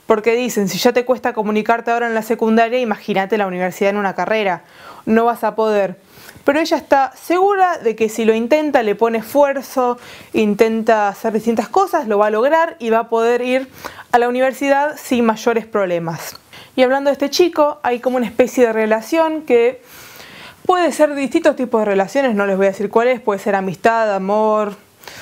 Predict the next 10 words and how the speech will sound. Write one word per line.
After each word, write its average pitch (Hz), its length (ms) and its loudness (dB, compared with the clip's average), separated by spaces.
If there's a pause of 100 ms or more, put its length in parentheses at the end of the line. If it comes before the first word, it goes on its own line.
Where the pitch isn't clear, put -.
(160)
una 185 680 0
relación 202 300 0
de 214 80 0
compañerismo, 202 960 0 (480)
se 214 160 0
pueden 214 240 0
ayudar 208 260 -2
entre 208 380 -2
ellos 214 440 -4
porque 180 580 -2